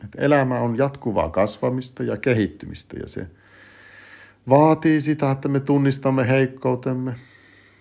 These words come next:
tunnustamme heikkoutemme, haluamme muutosta ja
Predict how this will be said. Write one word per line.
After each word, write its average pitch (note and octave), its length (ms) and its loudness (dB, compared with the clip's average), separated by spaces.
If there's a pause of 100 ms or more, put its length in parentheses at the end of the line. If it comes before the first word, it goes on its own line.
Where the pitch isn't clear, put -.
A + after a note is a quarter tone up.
(280)
tunnustamme D3+ 760 4
heikkoutemme, F2+ 800 -4 (800)
haluamme A2 440 4
muutosta C#3+ 680 0
ja C3 260 -2